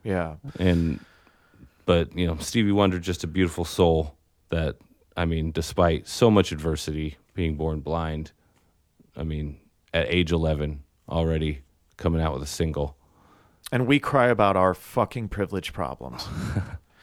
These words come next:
Speaker 1: Well, on that note, guys, as we're about to end this, uh,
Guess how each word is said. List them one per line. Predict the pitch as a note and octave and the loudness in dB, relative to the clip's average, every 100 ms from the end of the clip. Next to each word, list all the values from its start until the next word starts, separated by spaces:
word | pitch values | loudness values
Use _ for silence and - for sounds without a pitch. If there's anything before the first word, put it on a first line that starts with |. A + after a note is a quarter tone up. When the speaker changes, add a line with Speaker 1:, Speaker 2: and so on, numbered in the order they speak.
| - - - - - | -16 -14 -12 0 8
Speaker 1:
Well, | E3+ D#3+ | 8 8
on | E3 G3 | 6 8
that | F#3+ D#3+ | 6 8
note, | D#3 D#3 | 8 8
guys, | D3+ D3+ C#3+ | 8 8 8
as | C3+ A2 | 2 4
we're | C#3 | 6
about | C3+ C3+ | 6 4
to | C3 A2 | 4 2
end | C3 C3+ | 2 2
this, | C3 C3+ B2+ - - - | 2 2 2 -4 -8 0
uh, | A#2+ G#2+ G2+ | 4 6 6